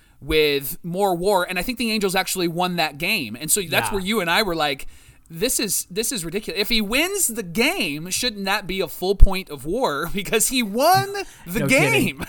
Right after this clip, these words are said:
Speaker 1: <laughs>
Speaker 2: Yeah, yeah.
Speaker 1: Right?
Speaker 2: Judge walked away with more war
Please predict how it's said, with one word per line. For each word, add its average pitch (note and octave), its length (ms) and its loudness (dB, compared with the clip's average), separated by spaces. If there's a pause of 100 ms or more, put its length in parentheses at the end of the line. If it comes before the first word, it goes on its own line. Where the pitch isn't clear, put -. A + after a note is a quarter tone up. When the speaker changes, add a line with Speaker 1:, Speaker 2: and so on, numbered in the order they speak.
Speaker 1:
<laughs> - 120 -12
Speaker 2:
Yeah, C#3 340 0
yeah. D3 240 0
Speaker 1:
Right? C3 300 -2
Speaker 2:
Judge D#3 340 -2
walked D3+ 240 0
away D3 160 -4
with C#3 120 -4
more C#3+ 220 -4
war C#3 520 -4